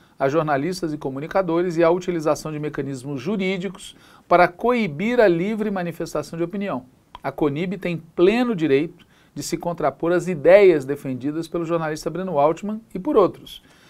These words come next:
mas não cabe a ela, ou qualquer outra pessoa ou entidade, tentar coibir a liberdade de expressão agindo no sentido contrário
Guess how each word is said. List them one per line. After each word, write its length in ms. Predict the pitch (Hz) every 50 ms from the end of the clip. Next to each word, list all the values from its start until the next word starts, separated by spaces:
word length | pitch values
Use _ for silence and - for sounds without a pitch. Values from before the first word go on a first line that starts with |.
| _ _ -
mas 220 | 165 180 180 151
não 240 | 180 214 240 254 254
cabe 260 | - 202 180 175 202
a 80 | 214 196
ela, 380 | 165 160 160 175 196 208 233 - _ _ _ _
ou 320 | - 147 135 127 127 127 - _ _ _ _ _ _ _ _ _ _ _ _
qualquer 520 | - 123 127 113 - - - 151 156 143 131
outra 200 | 120 113 - 120
pessoa 460 | - 143 147 143 - - 165 147 135
ou 100 | 123 120
entidade, 560 | 127 131 - 214 180 170 156 156 160 160 180 - _ _ _ _ _ _ _
tentar 520 | - 226 220 202 - 220 220 214 202 -
coibir 580 | - - 262 277 269 226 170 151 185 220 247 240
a 40 | 214
liberdade 480 | 196 185 165 165 156 151 156 151 147 143
de 40 | 151
expressão 520 | - - 202 202 190 - - 214 220 226
agindo 400 | 214 190 165 - 175 170 160 156
no 80 | 156 147
sentido 360 | - - 147 - 151 143 156
contrário 680 | 156 - 214 220 202 - 156 151 151 156 156 165 170